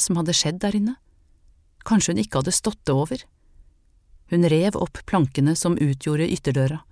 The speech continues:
I gangen sto den unge kvinnen og trakk hanskene på de smale byfingrene. «Nå er det din tur», sa hun.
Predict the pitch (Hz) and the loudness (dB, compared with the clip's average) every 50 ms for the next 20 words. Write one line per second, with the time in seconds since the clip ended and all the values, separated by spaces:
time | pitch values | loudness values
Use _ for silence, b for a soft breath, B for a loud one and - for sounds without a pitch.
0 | - _ _ _ _ _ _ _ _ _ _ _ _ _ _ _ _ _ _ - | -20 _ _ _ _ _ _ _ _ _ _ _ _ _ _ _ _ _ _ -6
1 | - 160 147 175 156 151 156 185 214 220 220 233 - - - 208 190 190 180 214 | -4 -2 0 2 2 4 4 4 2 2 0 -2 -6 -4 -2 0 0 2 4 4
2 | 226 - 226 202 170 175 - - 208 196 156 135 139 165 170 175 170 170 - - | 4 6 4 4 4 2 2 0 0 2 2 2 2 2 0 0 -2 -2 -2 -2
3 | - 170 - - - - 208 170 139 - - - 143 139 156 175 - - 160 151 | -4 -4 -4 -6 -6 -2 0 2 2 2 0 0 0 0 0 0 -2 -4 -4 -2
4 | 147 160 - - 196 185 170 143 127 127 147 160 139 151 135 131 131 - 143 135 | 0 0 0 2 2 2 2 2 2 0 0 -2 0 0 -2 -2 0 0 0 0
5 | 135 139 139 143 147 - _ _ _ _ _ _ _ _ _ _ _ _ _ _ | 2 0 0 -2 -4 -6 _ _ _ _ _ _ _ _ _ _ _ _ _ _
6 | _ _ _ _ _ _ _ _ _ - 180 185 208 226 302 262 208 202 175 - | _ _ _ _ _ _ _ _ _ -2 0 0 2 2 2 4 4 4 4 2
7 | 226 233 240 - - _ _ _ _ _ - - 151 139 139 123 123 | 0 0 0 -2 -8 _ _ _ _ _ -6 -2 0 0 2 0 0